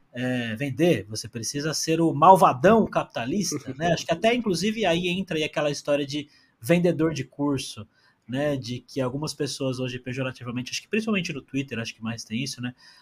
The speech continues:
Speaker 1: Do pessoal ficar falando, "Ah, que o Eric Wendel é vendedor de curso, que fulano é vendedor de curso", que não sei, como se isso fosse uma coisa, sei lá, negativa, né?
Speaker 2: Uhum.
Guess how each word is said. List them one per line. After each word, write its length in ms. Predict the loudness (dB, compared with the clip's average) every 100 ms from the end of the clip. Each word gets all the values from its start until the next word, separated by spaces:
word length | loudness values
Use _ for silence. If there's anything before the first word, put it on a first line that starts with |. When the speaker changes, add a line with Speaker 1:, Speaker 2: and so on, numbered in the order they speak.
| _
Speaker 1:
Do 80 | -6
pessoal 320 | -2 2 0
ficar 220 | 0 -4
falando, 420 | -2 0 0 0
"Ah, 340 | 0 2 0 -2
que 100 | -4
o 80 | -4
Eric 240 | -4 -6
Wendel 280 | -6 -4 -4
é 20 |
vendedor 300 | -4 -4 -4
de 80 | -6
curso, 280 | 2 2 2
que 120 | -8
fulano 320 | -8 -4 -4
é 20 |
vendedor 240 | -4 -10 -12
de 80 | -16
curso", 320 | _ -4 -4
que 40 | -8
não 60 |
sei, 100 | -14 -14 -20 _ _
como 200 | -4 -2
se 140 | -2
isso 120 | 0
fosse 180 | 0 0
uma 140 | -2
coisa, 560 | 2 2 6 6 6 0 _ _ -8
sei 140 | -4
lá, 160 | -4 -6 _ _ _ _ _ _
negativa, 960 | -6 -4 -4 -8 _ -2 -2 -2 -8 -12 _ _
né? 220 | -6 -6
Speaker 2:
Uhum. 360 | -6 -10 -12